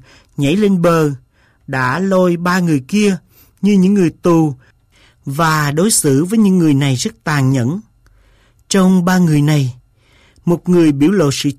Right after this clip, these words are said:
chán nản của mình một cách rõ ràng và có vẻ kỳ quặc. Còn hai người kia thỉnh thoảng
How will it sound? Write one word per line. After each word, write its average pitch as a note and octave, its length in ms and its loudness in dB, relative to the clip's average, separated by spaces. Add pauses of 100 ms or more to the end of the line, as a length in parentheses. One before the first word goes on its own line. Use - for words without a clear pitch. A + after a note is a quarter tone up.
chán G#3+ 280 -2
nản C#3 200 -2
của F#3+ 160 -6
mình E3 300 2
một C3+ 160 -4
cách G3 160 -10
rõ C3+ 280 -8
ràng C#3 380 -4 (500)
và C3 440 -4
có F3+ 100 -6
vẻ C#3+ 160 -6 (140)
kỳ C3 160 -2
quặc. - 320 -12 (540)
Còn D3 240 -2
hai D#3 220 -4
người D3+ 320 0
kia F#3+ 260 -2 (520)
thỉnh D#3 200 -2
thoảng C#3+ 380 -4